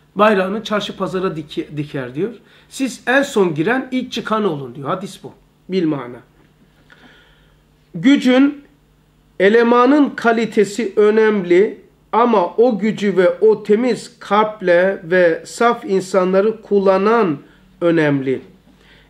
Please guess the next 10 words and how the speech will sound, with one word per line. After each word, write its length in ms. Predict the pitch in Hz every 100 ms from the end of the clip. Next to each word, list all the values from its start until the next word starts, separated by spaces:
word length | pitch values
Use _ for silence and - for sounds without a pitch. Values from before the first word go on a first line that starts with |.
| -
İnsanın 500 | 226 - 262 277 285
temiz 440 | - 254 285 226
ve 180 | 233 170
dürüst 420 | 214 226 - - -
olması 680 | 196 208 202 196 190 247 233
kadar 540 | 196 170 170 165 180 - -
bu 220 | 175 285
insanı 680 | 247 226 220 220 208 247 262 -
idare 460 | 196 214 220 254
edenin 800 | 254 208 170 196 196 214 185 151